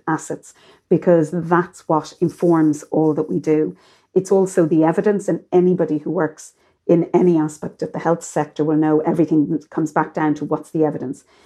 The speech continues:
It's an evidence-informed or evidence-based campaign. So evidence is key, and that's where the data sits. What I would caution, though,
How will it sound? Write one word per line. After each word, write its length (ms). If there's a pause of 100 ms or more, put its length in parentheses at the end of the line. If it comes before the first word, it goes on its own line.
(140)
It's 140
an 100
evidence-informed 1080
or 120
evidence-based 880
campaign. 460
So 320
evidence 540
is 180
key, 320
and 100
that's 200
where 100
the 60
data 340
sits. 400 (640)
What 120
I 100
would 280
caution, 460
though, 400